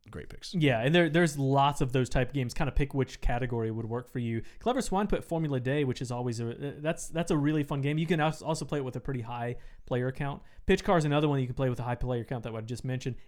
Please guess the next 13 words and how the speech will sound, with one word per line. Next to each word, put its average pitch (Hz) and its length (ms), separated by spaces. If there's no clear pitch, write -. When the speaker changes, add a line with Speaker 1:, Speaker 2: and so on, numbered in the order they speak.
Speaker 2:
It 180 120
can 208 100
be 185 140
p-, - 180
kinda 151 200
pricey 135 380
though, 208 260
so 139 360
maybe 139 160
that's 131 240
not 123 260
your 143 240
jam. 127 560